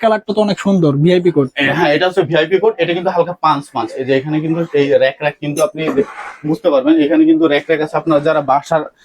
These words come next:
Speaker 2: বাইরে বা হচ্ছে আপনারা চাইলে এটা ভি-, ওয়াশরুমেও দিতে পারবেন। এটা কিন্তু অন্যরকম একটা ফিল আসবে। এটা, আহ, এটাও পেয়ে যাবেন মাত্র পঁয়ত্রিশ টাকায়। পাশে আরেকটা দেখতে পাচ্ছেন, এটা হচ্ছে কাপ পিরিচের সেট। যারা, আহ, কিচেনে লাগাইতে চান,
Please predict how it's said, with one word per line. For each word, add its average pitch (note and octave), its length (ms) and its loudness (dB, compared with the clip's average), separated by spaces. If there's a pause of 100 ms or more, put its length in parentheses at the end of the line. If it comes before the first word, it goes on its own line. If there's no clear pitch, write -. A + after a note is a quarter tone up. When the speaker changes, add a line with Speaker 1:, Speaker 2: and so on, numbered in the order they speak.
(180)
Speaker 2:
বাইরে D3 420 0 (300)
বা B2+ 200 0
হচ্ছে C3+ 200 -2
আপনারা D#3+ 340 2
চাইলে E3 300 0
এটা E3 140 2
ভি-, D#3+ 200 2
ওয়াশরুমেও E3 400 2
দিতে D3 200 2
পারবেন। D3 220 2
এটা D#3+ 140 0
কিন্তু F3 240 4
অন্যরকম F3 380 2
একটা F3 160 -4
ফিল G3 340 0
আসবে। A2+ 280 -2 (340)
এটা, D#3+ 320 2
আহ, D3 120 2
এটাও E3 220 0
পেয়ে F3+ 160 0
যাবেন E3+ 220 0
মাত্র E3+ 600 0
পঁয়ত্রিশ E3+ 360 -2
টাকায়। A#2+ 240 -2 (400)
পাশে D#3+ 240 0
আরেকটা G#3 240 0
দেখতে E3 220 2
পাচ্ছেন, D#3 360 0
এটা D#3+ 200 4
হচ্ছে E3 340 2 (300)
কাপ D#3+ 200 -2
পিরিচের E3+ 280 0
সেট। D#3+ 240 0 (180)
যারা, C3+ 240 2
আহ, B2+ 320 2
কিচেনে D#3+ 420 0
লাগাইতে D3 340 2
চান, C#3+ 180 -2